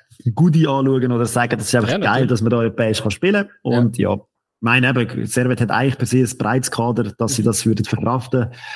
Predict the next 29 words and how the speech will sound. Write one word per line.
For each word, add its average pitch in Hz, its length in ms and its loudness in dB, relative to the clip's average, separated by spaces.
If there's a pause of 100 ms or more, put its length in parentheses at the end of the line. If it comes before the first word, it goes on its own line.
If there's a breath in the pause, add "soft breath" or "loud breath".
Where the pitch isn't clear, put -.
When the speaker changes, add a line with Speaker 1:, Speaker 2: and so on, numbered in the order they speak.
(320 loud breath)
Speaker 1:
Und 110 120 2
ich - 60 -2
glaube 135 240 4
nicht, 123 160 4
dass 120 120 0
sie 117 100 2
chancenlos 120 960 2
werden 117 360 -2
sein 117 320 2
wegen 110 260 0
dem 110 260 2
in 110 120 2
Luzern. 95 460 0 (640 loud breath)
Speaker 2:
Nein, 151 220 2
das 170 100 -4
glaube 143 300 0
ich 123 40 2
auch 131 60 2
nicht. 143 220 -2
Es - 280 -6
kann 131 220 -4
halt 135 260 -2
sein, 131 280 -2
wenn, 120 340 -2 (440)
wenn's 120 180 -4
lang 151 580 0
unentschieden 143 640 0
ist 131 200 2
oder 117 380 -2